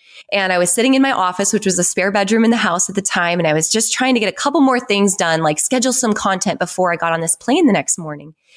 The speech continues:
And I told the kids to go up to bed and I could hear them, like, coming over to the loft,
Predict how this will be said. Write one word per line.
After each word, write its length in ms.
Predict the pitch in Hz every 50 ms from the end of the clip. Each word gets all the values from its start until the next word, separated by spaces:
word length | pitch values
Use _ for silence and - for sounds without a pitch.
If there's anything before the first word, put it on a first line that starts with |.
| - - - - - -
And 220 | - - 233 226 226
I 80 | 208
told 240 | 190 - - 311 302
the 60 | 294
kids 240 | 302 - 339 226 -
to 100 | - 247
go 140 | 202 208 208
up 100 | 208 208
to 100 | - 247
bed 320 | 185 190 180 175 175 180 180
and 200 | 170 156 156 160 _ _ _ _ - -
I 160 | - 202 202
could 140 | 202 214 202
hear 240 | - 247 233 247 254
them, 180 | 220 226 220 214
like, 180 | 196 180 -
coming 280 | - - 247 233 226 214
over 160 | 202 190 208
to 60 | 196
the 100 | 202 190
loft, 440 | 175 160 160 156 160 170 - - -